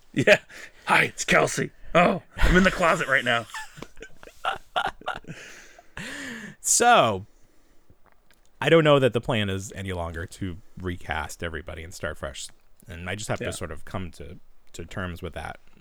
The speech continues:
Speaker 2: Um, but if they're gonna upgrade the looks and it's not just gonna look like it did in the Fox, maybe that's okay. I think Beast looked good. I think that
Speaker 1: Yeah.
Speaker 2: Kelsey Grammer as the voice of Beast is probably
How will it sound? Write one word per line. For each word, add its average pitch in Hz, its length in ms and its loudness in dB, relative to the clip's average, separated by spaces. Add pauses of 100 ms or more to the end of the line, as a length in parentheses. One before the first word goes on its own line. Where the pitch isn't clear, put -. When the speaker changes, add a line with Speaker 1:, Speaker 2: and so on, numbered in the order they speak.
(800)
Speaker 2:
Um, 85 340 -8
but 226 180 4
if 175 120 4
they're 156 100 6
gonna 151 140 4
upgrade 113 460 0
the 101 80 -8
looks 113 520 0
and 98 140 -8
it's 90 220 -10
not 87 180 -6
just - 200 -14
gonna 87 200 -10 (160)
look 92 240 -10
like 82 120 -6
it 85 120 -10
did 85 280 -12 (560)
in 90 120 -8
the 87 40 -12
Fox, - 280 -10
maybe 381 260 -6
that's 123 220 -2
okay. 90 280 -10
I 147 100 0
think 240 140 0
Beast 202 200 0
looked 170 200 2
good. 131 260 4 (440)
I 196 120 6
think 233 200 2
that 196 220 2
Speaker 1:
Yeah. - 120 0
Speaker 2:
Kelsey 190 240 4
Grammer 156 360 4
as 139 260 2
the 131 80 2
voice 117 320 0
of 101 160 -2
Beast 95 380 -8
is 107 100 -8
probably 95 720 -6